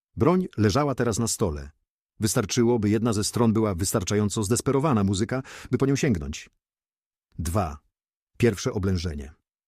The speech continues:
Jeśli rok tysiąc dziewięćset osiemdziesiąty zbudował broń, rok tysiąc dziewięćset dziewięćdziesiąty piąty był pierwszym razem, gdy ktoś pociągnął za spust. To było pierwsze oblężenie. Gracze. Zuchwały, rewolucyjny speaker Izby Reprezentantów,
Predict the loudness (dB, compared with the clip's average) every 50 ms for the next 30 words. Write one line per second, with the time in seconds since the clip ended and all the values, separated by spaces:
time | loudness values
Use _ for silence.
0 | _ _ _ _ _ _ _ -2 -2 0 0 0 0 0 0 0 -2 -2 0 0
1 | 0 0 0 -2 -2 -2 -4 -4 -4 -4 -4 -2 -2 -2 0 0 0 0 -2 -2
2 | -2 -2 -2 -4 -2 -2 0 0 0 0 0 0 0 0 0 -2 -4 -6 _ -20
3 | -20 -20 _ _ _ -2 -2 -2 0 -2 -2 -2 0 -2 0 0 0 0 0 -2
4 | -2 -2 -2 0 0 0 0 0 0 0 0 2 2 0 0 0 0 -2 0 -2
5 | -2 0 0 0 2 0 0 2 0 0 2 2 0 2 0 0 -2 -4 -8 -20
6 | -6 -2 0 0 0 0 -2 -2 -2 -2 0 2 2 2 2 2 0 -2 -4 -4
7 | -4 -6 -6 -6 -8 -12 -16 _ _ _ _ _ _ _ _ _ _ _ _ _
8 | 0 2 2 4 2 0 -2 -2 -2 -2 -2 -4 -6 -6 -4 -6 -6 -6 -4 -2
9 | -2 -2 -4 -4 -8 -10 -12 -16 -20 -20 _ _ _ _ _ _ _ _ _ _
10 | _ _ _ _ _ -4 -2 -2 -2 -2 -6 -10 -10 -12 -16 _ _ _ _ _
11 | _ _ _ _ _ -2 0 0 0 0 0 -2 -2 -2 -4 -6 -8 _ _ _
12 | _ _ _ 0 0 2 4 4 2 2 2 0 0 0 0 -2 -6 -6 -4 -4
13 | -4 -4 -2 -2 -2 -2 -2 -2 0 0 0 0 0 -2 -4 -4 -4 -6 -8 -10
14 | -16 -20